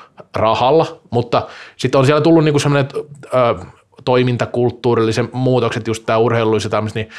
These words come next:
on aika merkittäviä asioita, että kyllä niinku ajatellaan, että Espoo-, Espoon Oilers, kumminkin se on tuntunut aina semmoiselta joukkueelta, jo aikaisemmin, että se on niinku se kova jengi, että siellä on kovia pelaajia tällaisia. Mut oliko se edes kaksituhatta kymmenen-luvulla? No okei, ne oli finaalis kuusitoista silloin, kun oli Ahtiainen.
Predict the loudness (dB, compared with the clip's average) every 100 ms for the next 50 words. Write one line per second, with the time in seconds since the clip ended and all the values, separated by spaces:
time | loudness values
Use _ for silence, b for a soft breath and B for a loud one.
0 | B B -2 0 2 2 0 0 2 4
1 | 4 2 2 -2 -2 0 2 2 2 2
2 | 0 -2 -4 -2 2 0 0 0 0 2
3 | 0 2 2 0 -2 -8 B B 0 2
4 | 2 0 2 2 2 2 0 -2 -2 -2
5 | -2 -2 0 -2 -2 -4 -4 -6 -10 _
6 | _ -2 2 2 0 -4 -4 -4 -4 -4
7 | -4 2 4 4 4 2 0 -2 -6 -4
8 | -2 0 2 4 4 2 0 2 0 0
9 | -4 -4 -6 -8 B B B 2 4 4
10 | 2 2 0 0 -2 0 0 2 2 2
11 | 2 2 2 2 2 2 2 2 2 0
12 | 0 -2 -2 -4 -2 -2 -2 -2 -2 -4
13 | B B B B 0 0 0 0 0 -2